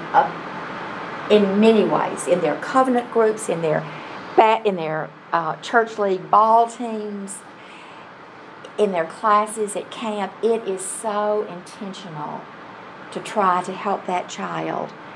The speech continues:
find a place and find other mentors, um, so that, that it, they do feel that it matters.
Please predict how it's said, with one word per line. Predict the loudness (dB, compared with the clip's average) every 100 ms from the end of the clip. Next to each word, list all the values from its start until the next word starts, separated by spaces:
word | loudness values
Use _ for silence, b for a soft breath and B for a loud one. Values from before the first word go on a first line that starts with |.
| -16
find | 4 6 6 4 0 -2
a | -6
place | -4 2 4 4 2 -4 B B B
and | 4 6
find | 6 4 2 4
other | 6 6 4 0
mentors, | -2 -4 -6 -6 -8 -8 -12 -16 -18 -20 -20 B B B 0
um, | 2 2 -2 -6 0
so | 4
that, | 4 4
that | 0 2
it, | 4
they | 6 4
do | 4 0 0
feel | -2 -2 -2
that | -4
it | -6
matters. | -6 -6 -6 -8 -12